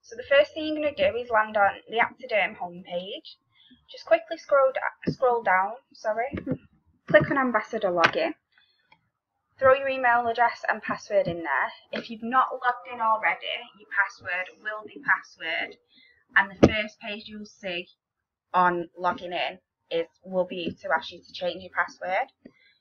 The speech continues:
So any other time, once you've already changed your password, this is the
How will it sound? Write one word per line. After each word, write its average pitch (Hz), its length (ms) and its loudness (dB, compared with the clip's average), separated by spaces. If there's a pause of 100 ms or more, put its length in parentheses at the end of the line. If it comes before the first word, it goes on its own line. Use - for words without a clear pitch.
(300)
So 233 320 6
any 294 220 8
other 269 140 4
time, 185 300 0
once 185 200 -4
you've 220 80 -4
already 220 300 2
changed 208 320 -8
your - 120 -20
password, 170 520 -8
this 196 200 -4
is 185 160 -6
the - 100 -14